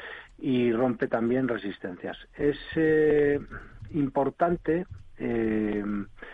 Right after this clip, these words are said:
señalar que el rebote que se inicia en las bolsas en octubre coincide con el rebote que se inicia en los bonos.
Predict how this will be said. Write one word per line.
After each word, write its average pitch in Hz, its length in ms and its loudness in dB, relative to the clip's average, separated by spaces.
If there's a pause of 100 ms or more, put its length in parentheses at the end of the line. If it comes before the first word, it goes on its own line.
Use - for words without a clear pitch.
(440)
señalar 117 520 2 (100)
que 107 720 -2 (280)
el 107 480 -2
rebote 117 680 0
que 110 140 -6
se 117 140 -6
inicia 123 480 -2 (120)
en 139 360 0 (200)
las 104 560 -4 (100)
bolsas 120 480 -2
en 107 120 -4
octubre 156 500 0
coincide 139 400 0
con 143 140 0
el 131 100 0
rebote 139 240 0
que 135 100 -2
se 143 100 -6
inicia 139 180 -4
en 139 100 0
los 113 120 0
bonos. 110 360 0